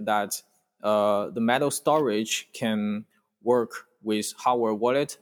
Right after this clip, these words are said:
and the software wallet. So, uh, the metal storage, uh, should be more widely used because, uh, we think it sh-, it's compatible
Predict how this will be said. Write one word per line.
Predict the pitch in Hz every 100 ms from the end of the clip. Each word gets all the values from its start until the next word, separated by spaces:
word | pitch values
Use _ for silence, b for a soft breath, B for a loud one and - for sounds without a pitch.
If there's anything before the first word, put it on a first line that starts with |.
| -
and | 104 107 107 104
the | 104
software | 120 120 110 98
wallet. | 101 92 95 - _ _ _ -
So, | - 135 123 120 - _ _ _ -
uh, | 120 117 113 117 110
the | 127
metal | 131 165 175
storage, | - 160 143 117 113 - - - _ - 117
uh, | 113 110 113
should | - 147 117
be | 120 113 110 110 _ _ _ _ _ 120
more | 120 147 123 107 110
widely | 117 151 139 110 104 101 117
used | 110 113 98 - - 117
because, | 110 95 110 107 110 - _ _ _ _ -
uh, | 107 104 104 107 113 _ _ -
we | -
think | 185 180
it | 139 120
sh-, | - - _ -
it's | 127 - - -
compatible | 127 123 160 160 123